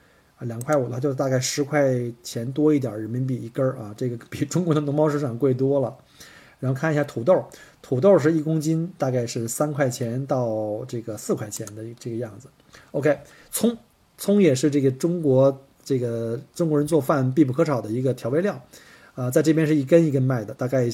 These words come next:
一根是两块五到三块钱。西兰花是一公斤十块钱，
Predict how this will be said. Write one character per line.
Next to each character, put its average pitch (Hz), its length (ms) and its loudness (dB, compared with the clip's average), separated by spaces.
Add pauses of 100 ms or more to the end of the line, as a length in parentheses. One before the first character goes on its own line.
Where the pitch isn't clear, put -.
(100)
一 135 120 -2
根 151 260 2
是 135 120 -4
两 107 280 -6
块 151 260 -2
五 107 300 -4
到 110 520 -2
三 208 200 -2
块 190 160 -2
钱。 113 260 -10 (2000)
西 - 240 -2
兰 208 200 6
花 220 360 -2
是 143 320 -4
一 170 120 0
公 196 240 2
斤 202 320 2
十 - 320 -2
块 185 220 0
钱， 104 280 -8